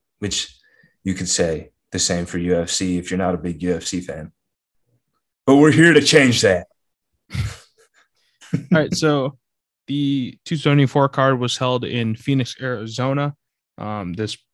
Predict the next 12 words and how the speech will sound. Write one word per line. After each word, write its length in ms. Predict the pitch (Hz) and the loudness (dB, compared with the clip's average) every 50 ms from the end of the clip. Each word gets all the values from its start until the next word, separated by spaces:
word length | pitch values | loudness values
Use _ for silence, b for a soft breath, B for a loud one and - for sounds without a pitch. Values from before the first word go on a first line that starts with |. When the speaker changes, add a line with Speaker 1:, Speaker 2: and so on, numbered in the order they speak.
| _ _ | _ _
Speaker 2:
past 380 | - - 123 117 107 - - | -4 -2 -2 0 0 -2 -4
Saturday. 640 | - - 120 123 123 120 117 113 117 117 117 117 117 - _ _ _ _ _ _ _ - | -2 0 0 0 2 2 2 2 2 0 0 0 -4 -6 _ _ _ _ _ _ _ -8
Um, 520 | 110 110 107 104 107 107 104 104 98 107 - - | -6 -6 -4 -4 -4 -4 -4 -6 -6 -8 -10 -6
there 180 | - 117 113 | -4 -2 -2
were 120 | 110 110 107 | -2 -2 -6
three 280 | - - 143 139 131 | -2 0 2 2 2
finishes 440 | 123 - 143 135 123 - - 120 - | 2 2 2 2 2 2 0 -2 -4
total, 440 | - - - 135 135 131 131 131 127 | -2 0 2 4 4 6 4 4 2
two 240 | 123 - - 139 139 | 0 2 4 4 4
knockouts, 520 | 131 131 127 123 123 - 120 120 110 - - | 6 4 2 2 0 0 -2 -2 -2 -4 -6
one 200 | 104 117 123 117 | -4 -4 -4 -4
submission. 680 | - - 101 104 107 110 120 123 - - 135 143 143 | -6 -10 -10 -8 -6 -6 -6 -6 -6 -6 -6 -6 -6